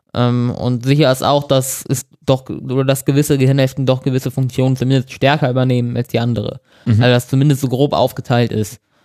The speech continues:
Speaker 1: Ähm, und auch, dass für manche Fähigkeiten wiederum oder manche Dinge einfach eine Verkopplung quasi von zwei oder drei Fähigkeiten sind, die man kombinieren muss, äh,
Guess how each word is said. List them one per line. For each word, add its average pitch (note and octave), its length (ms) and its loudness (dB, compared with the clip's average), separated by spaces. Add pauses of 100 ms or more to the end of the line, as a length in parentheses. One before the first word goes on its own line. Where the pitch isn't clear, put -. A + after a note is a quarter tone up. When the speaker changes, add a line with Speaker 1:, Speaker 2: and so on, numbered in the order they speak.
(320)
Speaker 1:
Ähm, A2 480 0 (140)
und B2 420 -4
auch, C3+ 180 0
dass C3+ 420 -2
für C#3 140 -2
manche C#3 280 0
Fähigkeiten C#3 540 0
wiederum B2+ 400 0 (760)
oder B2 120 -2
manche C3 400 0
Dinge C3+ 240 0
einfach C3 220 -4
eine C3 140 -2
Verkopplung C#3 600 0
quasi B2 300 0
von A#2+ 360 -2 (180)
zwei B2 240 -2
oder B2 120 0
drei C3+ 240 0
Fähigkeiten C3 520 -2
sind, B2+ 280 -2 (320)
die B2 60 -2
man B2 260 0
kombinieren C3+ 640 2
muss, C3 420 0
äh, A#2 340 -2